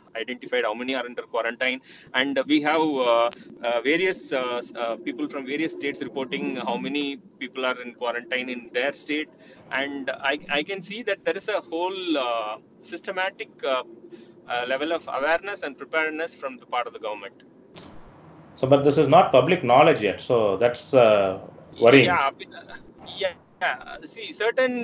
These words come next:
Speaker 1: uh, certain states like Kerala has gone ahead and, uh, make it, made it a, a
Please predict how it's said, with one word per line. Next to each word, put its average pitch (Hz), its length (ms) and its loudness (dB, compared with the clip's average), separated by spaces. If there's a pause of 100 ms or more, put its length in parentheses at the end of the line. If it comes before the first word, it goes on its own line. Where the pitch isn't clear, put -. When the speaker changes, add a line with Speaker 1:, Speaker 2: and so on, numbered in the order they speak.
(120)
Speaker 1:
uh, 175 80 0 (360)
certain 240 200 0
states 208 400 0
like 185 180 -4
Kerala 185 380 0
has 139 120 -6
gone 151 240 0
ahead 160 240 -4 (100)
and, 123 160 -10 (180)
uh, 113 220 0 (120)
make 151 220 -4
it, 180 60 -16 (380)
made 180 220 -2
it - 80 -10
a, 131 120 0 (400)
a 120 40 -2